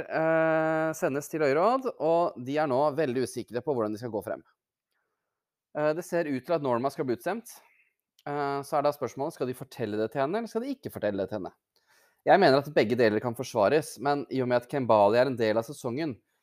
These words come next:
så gjør det valget litt vanskeligere. Eh, Camilla, hun prøver å selge inn seg selv med at hun og Are er en package deal.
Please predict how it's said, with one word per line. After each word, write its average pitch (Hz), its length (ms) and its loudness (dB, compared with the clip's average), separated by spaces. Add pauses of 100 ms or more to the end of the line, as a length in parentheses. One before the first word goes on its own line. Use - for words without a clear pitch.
(160)
så 135 80 -6
gjør 113 220 4
det 131 100 2
valget 107 300 2
litt 113 160 -2
vanskeligere. - 420 -6 (840)
Eh, 131 400 4
Camilla, 180 400 4
hun 185 200 2
prøver 165 240 4
å 165 80 -2
selge 135 400 0
inn 123 120 -4
seg 147 120 -6
selv 170 320 0
med 156 80 0
at - 160 -6
hun 160 220 -4
og 151 180 0
Are 131 400 8
er 127 80 -2
en - 80 -18
package - 420 -4
deal. 226 260 -4